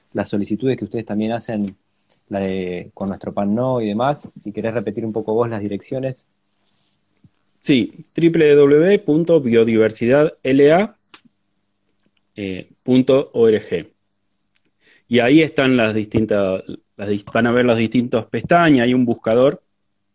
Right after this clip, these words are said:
Speaker 2: y ahí está la parte de acciones biodiversidad también, eh, donde están, donde están las, este, las acciones, digamos, más de, este,
Speaker 1: Las
Speaker 2: de
Speaker 1: campañas,
Speaker 2: búsqueda de
Speaker 1: digamos.
Speaker 2: apoyo, eh, las
Speaker 1: Exacto.
Speaker 2: campañas, exactamente, no me salía
Speaker 1: Exacto,
Speaker 2: la palabra.
Speaker 1: exacto.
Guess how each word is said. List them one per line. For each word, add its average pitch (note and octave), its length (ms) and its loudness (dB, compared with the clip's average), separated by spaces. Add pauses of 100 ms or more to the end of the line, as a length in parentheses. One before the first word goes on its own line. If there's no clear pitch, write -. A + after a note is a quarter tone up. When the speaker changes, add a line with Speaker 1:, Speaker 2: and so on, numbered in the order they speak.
(600)
Speaker 2:
y A#2+ 100 2
ahí C#3 220 4
está C#3+ 240 0
la C#3 140 0
parte C3+ 280 0
de A#2+ 100 2
acciones C#3 480 2
biodiversidad B2+ 880 0 (500)
también, C3 540 0 (320)
eh, F2+ 460 -10 (720)
donde F#2+ 360 -6
están, F#2+ 600 -6 (180)
donde F#2+ 200 -10
están G2+ 220 -4
las, F#2 300 -6 (460)
este, - 360 -20 (120)
las G2+ 180 -12
acciones, G2+ 500 -4
digamos, F#2 440 -8
más F2 300 -14
de, E2+ 280 -14 (800)
este, - 220 -20
Speaker 1:
Las A2 120 -8
Speaker 2:
de - 40 -14
Speaker 1:
campañas, C3 400 0
Speaker 2:
búsqueda G#2 200 0
de G2+ 60 0
Speaker 1:
digamos. G2 160 -2
Speaker 2:
apoyo, A2 560 0
eh, F#2 60 -4
las F2+ 80 -4
Speaker 1:
Exacto. G2+ 200 -2
Speaker 2:
campañas, A#2 540 0
exactamente, F2+ 640 -14
no F#2 100 -14
me F#2 120 -18
salía F#2+ 240 -12
Speaker 1:
Exacto, F2 260 -16
Speaker 2:
la F2 100 -20
palabra. - 280 -20
Speaker 1:
exacto. F#2 340 -18